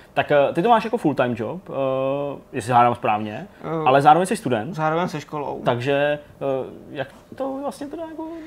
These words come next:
Speaker 1: dofinancováváš? Protože asi teda ty peníze od těch sponzorů to asi, asi nemůže úplně stačit, ne? Na,
Speaker 2: Tak,
Speaker 1: na, na
Speaker 2: eh,
Speaker 1: dobu toho vývoje.
Speaker 2: já, já to mám vlastně jako full-time job. Já mám,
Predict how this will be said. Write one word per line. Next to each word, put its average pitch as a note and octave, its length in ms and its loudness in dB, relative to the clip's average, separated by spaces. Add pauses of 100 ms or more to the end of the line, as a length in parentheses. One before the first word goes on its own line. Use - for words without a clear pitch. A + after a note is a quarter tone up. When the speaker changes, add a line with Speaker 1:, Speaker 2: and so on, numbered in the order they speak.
Speaker 1:
dofinancováváš? D#3 680 2
Protože C3+ 300 -4
asi D3 180 -6
teda D#3+ 120 0
ty F3 80 2
peníze D3+ 240 0
od E3 40 -2
těch F3 120 -4
sponzorů D#3+ 340 -2
to D#3+ 160 -6
asi, F3+ 400 -6
asi F#3+ 200 -14
nemůže A3+ 360 -6
úplně B2 220 -6
stačit, A#2+ 340 -12
ne? D3 160 -10 (160)
Na, B2 240 -6 (200)
Speaker 2:
Tak, B2+ 360 -2
Speaker 1:
na, D#3+ 100 0
na D#3+ 80 2
Speaker 2:
eh, E3 40 2
Speaker 1:
dobu B2 160 -2
toho A#2+ 160 0
vývoje. A2+ 200 -2
Speaker 2:
já, D#3 60 0
já E3 60 0
to E3 100 -2
mám F#3 140 4
vlastně E3+ 240 0
jako F#3+ 160 -2
full-time D3+ 440 -4
job. D3+ 120 -6
Já D3+ 240 -2
mám, D#3+ 160 -4